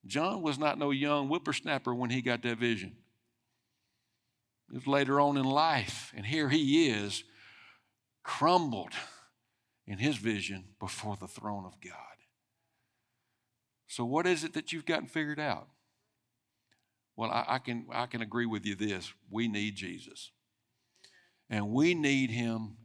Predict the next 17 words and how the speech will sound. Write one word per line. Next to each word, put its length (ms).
every 400
moment 640
of 120
every 240
second 560
of 120
every 340
day. 420
<sighs> 60
My 260
challenge 880
is 140
not 300
anybody 720
in 180
my 180
path. 640